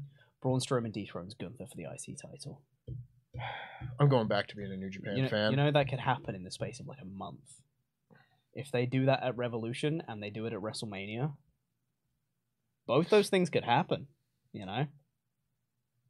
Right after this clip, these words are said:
Speaker 2: I will go back to exclusively watching New Japan in that case.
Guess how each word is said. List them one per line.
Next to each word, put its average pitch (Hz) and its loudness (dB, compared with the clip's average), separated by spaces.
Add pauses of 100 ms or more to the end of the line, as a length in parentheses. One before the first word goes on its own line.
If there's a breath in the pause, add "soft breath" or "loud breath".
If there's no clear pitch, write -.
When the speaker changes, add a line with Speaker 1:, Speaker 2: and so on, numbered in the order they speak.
(800)
Speaker 2:
I 147 12
will 170 12
go 170 10
back 156 12
to 147 10
exclusively 143 8
watching 131 12
New 131 10
Japan 127 8
in 127 6
that 123 8
case. 131 10